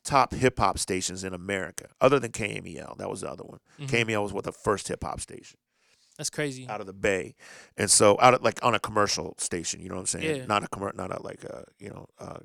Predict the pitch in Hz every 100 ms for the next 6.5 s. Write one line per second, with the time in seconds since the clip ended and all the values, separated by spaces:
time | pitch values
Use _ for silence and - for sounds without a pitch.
0 | _ _ - 85 85 76 - - - -
1 | 92 _ 151 151 123 - - 143 110 -
2 | _ _ _ _ _ _ _ _ _ _
3 | _ _ _ _ _ _ _ _ _ -
4 | 147 196 - 185 214 - 139 139 - -
5 | 143 - 180 202 - 147 127 123 123 160
6 | 175 139 - -